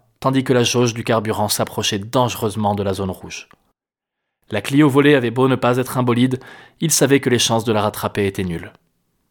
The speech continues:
Mais quel autre choix avait-il que de tout tenter ? C'était ça,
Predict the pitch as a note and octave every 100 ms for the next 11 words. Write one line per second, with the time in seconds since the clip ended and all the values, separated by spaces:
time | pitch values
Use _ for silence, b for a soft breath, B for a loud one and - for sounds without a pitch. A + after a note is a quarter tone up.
0 | _ - D3 B2+ A2+ A2 G#2+ - A2+ G#2
1 | G2+ - G#2+ G2+ G#2 G2 - - F#2+ -
2 | F2 - _ _ _ _ _ _ _ -
3 | A2+ B2+ - C#3 D3